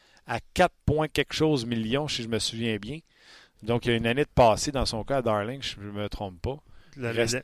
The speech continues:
Speaker 2: l'année
Speaker 1: il,
Speaker 2: passée.
Speaker 1: il reste cette année et deux autres saisons à quatre points quelques pouces. Il y a des équipes qui ont des problèmes de gardien de but, entre autres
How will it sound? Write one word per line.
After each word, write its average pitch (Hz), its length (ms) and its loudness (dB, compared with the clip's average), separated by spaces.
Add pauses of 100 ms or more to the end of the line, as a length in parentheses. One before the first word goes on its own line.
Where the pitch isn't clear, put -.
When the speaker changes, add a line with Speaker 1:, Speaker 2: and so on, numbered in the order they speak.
(140)
Speaker 2:
l'année 120 120 -6
Speaker 1:
il, 117 60 -8
Speaker 2:
passée. 120 320 -4
Speaker 1:
il 107 80 -2
reste 131 200 2
cette - 260 0
année 123 400 2
et 123 100 0
deux 113 220 2
autres 117 160 -4
saisons 117 360 0
à 117 60 0
quatre 117 180 -4
points 120 200 -4
quelques - 160 -8
pouces. 147 340 0 (400)
Il - 40 -8
y - 0 -
a 98 40 -8
des 117 180 2
équipes 175 180 0
qui 160 60 -2
ont 135 60 0
des 117 80 0
problèmes 127 240 0
de 120 80 2
gardien 110 360 0
de 104 60 -8
but, 135 200 -6
entre 113 260 0
autres 156 280 -2